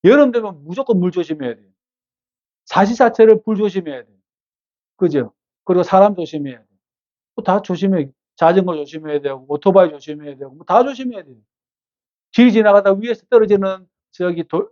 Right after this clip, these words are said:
벽돌도 조심해야 돼요. 다 그래요.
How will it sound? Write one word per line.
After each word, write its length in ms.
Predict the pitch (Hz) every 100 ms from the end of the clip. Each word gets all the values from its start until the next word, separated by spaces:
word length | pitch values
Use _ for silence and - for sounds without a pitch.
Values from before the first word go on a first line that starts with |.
| _
벽돌도 420 | 233 240 240 226
조심해야 400 | 214 160 165 151 123
돼요. 120 | _ _ _ _ _ _ _ _ _ _ _ _ _ _ _ _ -
다 180 | 196
그래요. 320 | 220 220 160